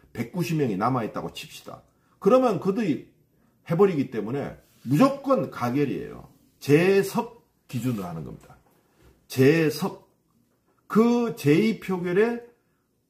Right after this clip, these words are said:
의자에 앉아있는, 자리를 지키고 있는 재석 삼분의 이 이상이거든요. 그렇기 때문에 국민의힘 국회의원들 백십 명이면은 걔네들은 표결에 전원 참석해서 어쨌든 백구십팔 표 이하로 떨어뜨리기 위해서 자기들 할 건데,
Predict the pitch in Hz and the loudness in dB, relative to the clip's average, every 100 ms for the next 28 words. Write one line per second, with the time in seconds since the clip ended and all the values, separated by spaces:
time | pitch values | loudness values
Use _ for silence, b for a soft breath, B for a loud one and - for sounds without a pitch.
0 | _ _ _ - 277 240 208 156 139 - | _ _ _ 2 4 4 2 2 0 -2
1 | 220 208 175 117 110 95 76 151 226 180 | -2 0 -2 -2 -6 -10 -4 -2 0 0
2 | 135 175 - 190 143 123 101 - 123 147 | -4 -6 -8 -4 -4 -4 -8 -4 4 4
3 | 196 - 233 233 - _ - - 143 147 | 4 0 -4 -4 -12 _ -14 -10 -6 -4
4 | 135 98 98 104 98 82 65 - - - | -2 -2 -6 -8 -8 -10 -10 -16 -20 -20
5 | _ b b b - 190 233 277 - 202 | _ b b b 0 2 4 2 4 2
6 | 202 208 - 170 190 185 180 185 147 131 | 4 2 0 0 0 0 -2 -6 -8 -6
7 | 160 143 127 151 139 131 - 165 160 151 | -2 -2 -2 -4 -4 -6 -4 -4 0 0
8 | 131 104 117 113 - b b b - 127 | 0 -2 -4 -6 -10 b b b 2 4
9 | 165 175 180 196 - 233 226 220 139 - | 4 2 -2 -4 -6 -6 0 2 2 -2
10 | 107 135 139 196 170 - 139 135 131 69 | -4 -4 -2 -4 -4 -6 -6 -6 -6 -8
11 | b b b b - 220 247 226 208 139 | b b b b 0 2 2 0 0 0
12 | 143 147 214 185 208 - 196 190 208 196 | 0 -2 -4 -6 -8 -6 -4 0 0 0
13 | 226 196 147 110 139 165 208 202 147 123 | 0 0 0 -2 -4 -2 -4 -2 -2 -2
14 | 117 120 127 151 139 107 120 135 139 104 | -4 -6 -4 -2 -2 -4 -4 -4 -4 -4
15 | 69 | -8